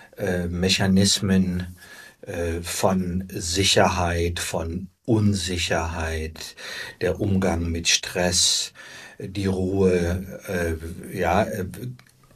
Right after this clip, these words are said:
ausgebildet wird. Und, ähm, es ist ja auch spannend, dass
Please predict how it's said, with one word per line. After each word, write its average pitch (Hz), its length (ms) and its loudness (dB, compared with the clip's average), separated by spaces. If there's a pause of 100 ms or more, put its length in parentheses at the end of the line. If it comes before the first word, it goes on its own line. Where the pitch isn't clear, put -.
ausgebildet 92 1200 2
wird. 87 440 -4
Und, 90 380 -6
ähm, 85 400 -4 (1300)
es 123 120 4
ist - 180 -2
ja 143 140 6
auch 123 120 4
spannend, 131 920 2
dass 123 420 0